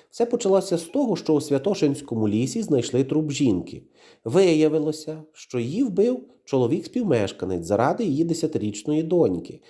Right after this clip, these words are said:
яка стала жертвою ритуального вбивства. Її тіло було розчленовано, окремі його частини не знайшли.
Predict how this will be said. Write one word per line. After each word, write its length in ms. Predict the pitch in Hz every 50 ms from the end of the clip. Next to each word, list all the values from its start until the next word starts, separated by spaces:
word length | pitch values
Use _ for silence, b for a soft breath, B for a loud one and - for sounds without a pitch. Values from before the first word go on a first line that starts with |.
| b b b
яка 220 | 110 - - 117
стала 280 | - - 131 113 104 101
жертвою 580 | 98 107 104 107 110 110 - 165 170 190 180
ритуального 600 | 170 147 - - 101 92 87 87 87 92 107 131 135
вбивства. 600 | 139 147 170 160 120 85 - - - 73 67 - b b b b b
Її 240 | 113 127 139 139 131
тіло 400 | 131 - 139 147 170 196 208 196
було 380 | 196 226 233 233 220 202 156
розчленовано, 920 | 123 120 110 - - - 95 95 90 85 85 85 95 127 151 175 208 226 220 - b b b b b b b b b b b b b -
окремі 420 | 113 117 - 120 120 135 165 190
його 160 | 185 165 131
частини 520 | - - 95 - - - 95 92 110 131 143
не 160 | 143 143 151
знайшли. 680 | 151 151 151 160 165 170 - - - - - 135 -